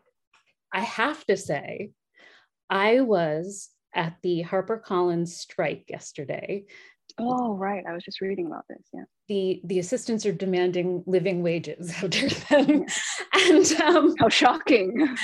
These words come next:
Speaker 1: I know. And, um, a whole variety of other things. And I, I went to look at what the number one best-selling book is in America, um,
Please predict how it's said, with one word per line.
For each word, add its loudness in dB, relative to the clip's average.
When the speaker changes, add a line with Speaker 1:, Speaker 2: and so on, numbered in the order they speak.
Speaker 1:
I 6
know. 4
And, 6
um, 0
a 0
whole 6
variety 0
of -4
other -6
things. -6
And 0
I, -6
I 4
went 0
to -2
look -2
at -6
what -4
the -4
number 0
one 0
best-selling -4
book -6
is -6
in -6
America, -6
um, -6